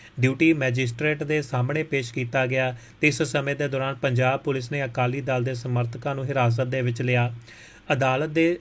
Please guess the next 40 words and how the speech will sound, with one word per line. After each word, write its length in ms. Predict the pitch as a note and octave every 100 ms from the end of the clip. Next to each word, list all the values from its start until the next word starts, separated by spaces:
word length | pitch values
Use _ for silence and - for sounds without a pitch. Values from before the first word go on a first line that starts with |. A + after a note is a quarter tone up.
| -
ਅਹਾਤੇ 420 | A#2 C#3 A#2+ D3
ਦੇ 120 | D3
ਵਿੱਚ 180 | D3+ D3+
ਪਰਦੇ 420 | D3+ C#3 B2+ C#3
ਵੀ 100 | C#3+
ਲਗਾ 300 | C#3+ B2+ B2+
ਦਿੱਤੇ 360 | B2+ A#2+ C3 B2+
ਗਏ। 240 | B2+ B2+ B2 - - D3+
ਅਦਾਲਤ 380 | C3+ C3+ C#3 D#3
ਦੇ 160 | E3
ਕਰਮਚਾਰੀਆਂ 640 | E3 C#3 C3 C3 B2+ C3+ D3
ਨੂੰ 120 | D3
ਅਦਾਲਤ 360 | B2 B2 B2+ C3+
ਦੇ 140 | D3
ਵਿੱਚ 180 | C#3+ C3+
ਦਾਖਲ 380 | B2 A#2+ A#2+ C#3
ਹੋਣ 260 | C3+ C#3
ਅਤੇ 160 | B2 C#3+
ਬਾਹਰ 320 | A#2+ A#2+ D3
ਨਿਕਲਣ 340 | C3+ B2 C#3
ਦੇ 160 | C3+ C3
ਵਿੱਚ 300 | B2 A#2 B2 - - - B2
ਬਾਹਰੀ 300 | B2+ D#3 E3
ਮੁਸ਼ਕਲਾਂ 400 | C3+ A#2 C3+ C3
ਦਾ 120 | C3+
ਸਾਹਮਣਾ 440 | A#2+ D3+ E3+ E3
ਵੀ 140 | C3 A#2+
ਕਰਨਾ 380 | C3 B2 A#2+
ਪਿਆ 240 | A#2+ B2 A#2+
ਹੈ। 140 | A#2+ - - - - - D3+
ਇੰਟਰਨੈਸ਼ਨਲ 640 | D3 D#3 C#3 D3+ F3+ F#3
ਖਬਰਾਂ 340 | F3+ D3 D3+ D3+
ਦੇ 80 |
ਉੱਤੇ 220 | D3+ D#3 D3+
ਝਾਤ 320 | D#3+ C#3+ C3
ਮਾਰੀਏ 320 | C3 C3 D3
ਤੇ 260 | D3 D3+ E3
ਇੰਡੀਆ 380 | F3+ B2+ C#3 C#3+
ਦੇ 140 | C#3+
ਵਿੱਚ 460 | B2+ B2 A#2+ B2+